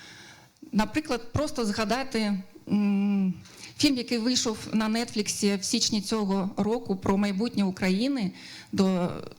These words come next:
тридцять шостого року. Це фільм «Апокаліпсис», фільм «Фантастика», бойовик «Фантастика».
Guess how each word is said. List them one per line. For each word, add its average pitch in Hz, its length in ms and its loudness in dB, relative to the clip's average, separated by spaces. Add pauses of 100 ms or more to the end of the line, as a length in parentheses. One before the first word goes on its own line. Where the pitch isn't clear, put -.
(220)
тридцять 196 320 0
шостого 175 640 0 (120)
року. 202 560 0
Це 202 320 -2 (500)
фільм 226 320 0
«Апокаліпсис», 214 840 -2
фільм 208 220 2
«Фантастика», 208 640 -2
бойовик 202 340 2
«Фантастика». 196 720 0